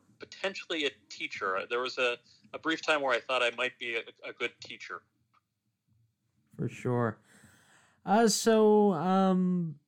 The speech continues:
Speaker 2: we're gonna touch briefly on covid here. Um,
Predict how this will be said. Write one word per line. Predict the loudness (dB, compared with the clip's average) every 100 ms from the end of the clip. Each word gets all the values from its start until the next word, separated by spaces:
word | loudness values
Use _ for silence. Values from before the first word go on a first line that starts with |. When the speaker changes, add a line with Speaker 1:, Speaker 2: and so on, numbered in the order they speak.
| _ _ _ _ _ _ _ _
Speaker 2:
we're | 0
gonna | 2 2
touch | 4 2 0 -8 -8 _ _
briefly | -8 2 4 4 0 2 4 6 4 0
on | 2 2 2 0 -4 -10
covid | -2 0 2 -2 -4 -6
here. | -4 -4 -4 -8 -2
Um, | 2 4 2 -2